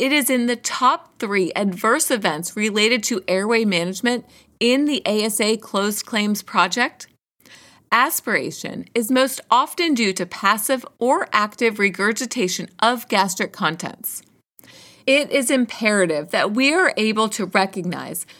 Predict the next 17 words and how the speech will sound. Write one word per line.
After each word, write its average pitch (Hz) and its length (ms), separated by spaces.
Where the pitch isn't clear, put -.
patients 240 600
who 254 120
have 247 200
an 226 240
increased 262 640
risk 247 440
for 247 680
increased 254 680
gastric 196 440
volume 190 640
in 269 240
order 302 340
to 277 220
deliver 214 500
a 202 160
safe 233 480
anesthetic 190 680